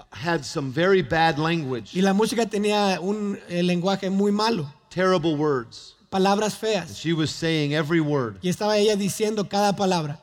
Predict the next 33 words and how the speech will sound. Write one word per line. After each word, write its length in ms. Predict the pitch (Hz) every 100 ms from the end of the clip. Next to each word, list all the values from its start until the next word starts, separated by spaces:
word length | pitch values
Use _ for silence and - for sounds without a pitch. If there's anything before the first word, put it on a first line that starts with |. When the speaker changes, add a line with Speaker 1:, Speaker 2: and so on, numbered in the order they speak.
| -
Speaker 1:
And 160 | 143
as 160 | 156 151
she 160 | -
pulled 320 | 165 - 190 190
away, 640 | 165 190 220 175 165 147
Speaker 2:
Y 100 | 180
mientras 280 | 190 180 175
ella 180 | 208 214
se 120 | 208
iba, 380 | 214 240 208 233
Speaker 1:
I 80 | 139
looked 300 | 143 185 190
in 80 | 180
the 80 | 165
back 300 | 175 185 190
of 120 | 165
her 120 | 156
car, 480 | - 175 170 135 113
Speaker 2:
y 320 | 175 190 180
vi 220 | 160 180 208
atrás 380 | 190 - 202 202
de 60 |
su 100 | 196 185
carro, 280 | 196 185
Speaker 1:
in 100 | 170
the 60 | 175
back 300 | 170 190 196
window, 460 | 170 180 151 120 113 -
Speaker 2:
en 300 | 180 180 180
su 200 | - 175
ventana 380 | 170 160 196 202
de 80 | 202
atrás, 380 | 196 165 147